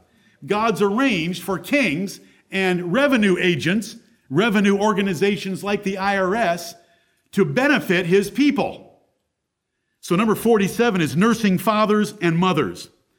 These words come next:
Number forty-six was transfer of wealth occurs. There's, there's many things that could be said about that. I've given you the proof of it from the Old Testament. And when we look at our own tax code, God is still doing similar things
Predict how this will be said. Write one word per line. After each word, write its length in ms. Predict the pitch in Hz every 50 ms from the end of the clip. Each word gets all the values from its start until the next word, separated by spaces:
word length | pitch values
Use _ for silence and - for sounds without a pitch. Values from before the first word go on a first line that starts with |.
| _ _ _ _
Number 220 | 139 175 208 226
forty-six 640 | 220 - - 240 240 220 208 - - 214 202 196 -
was 140 | 165 151 139
transfer 560 | - - 226 233 226 220 226 - - 214 196
of 100 | 185 147
wealth 320 | 160 202 214 214 202 202 175
occurs. 500 | 170 - 202 208 202 196 196 202 196 - - - - - - _ _ _ _ _
There's, 240 | 139 147 147 139 135 131 -
there's 260 | 165 156 139 151 -
many 260 | 143 180 226 254 240
things 260 | 247 247 226 220 202
that 120 | 151 190 -
could 120 | - 185
be 80 | 170 175
said 240 | - - 208 208 202
about 260 | 180 190 185 185 185
that. 400 | - 180 175 170 170 - - - - _ _ _ _
I've 220 | 135 143 143 123
given 240 | 117 214 220 196 202
you 80 | 202 202
the 100 | - 147
proof 320 | 147 - 254 311 294 -
of 120 | 214 170 185
it 100 | 190 -
from 100 | 170 180
the 120 | 175 180
Old 280 | 185 196 196 180 147 -
Testament. 540 | 180 196 180 180 - 185 180 185 180 180 - - - - -
And 140 | 175 180 165
when 80 | 175
we 100 | 175 170
look 200 | 165 220 247 240
at 80 | 226 220
our 140 | 190 185 196
own 220 | 214 233 233 208
tax 400 | - - 220 214 220 214 - -
code, 480 | - - 180 165 160 165 165 156 160 - - - 139
God 280 | 143 185 185 190 190
is 140 | 180 156 135
still 300 | - - - 240 240 240
doing 480 | 202 226 226 190 165 147 147 143 - - -
similar 440 | - - - 214 214 214 226 240 247
things 540 | 233 233 214 190 165 151 151 160 151 -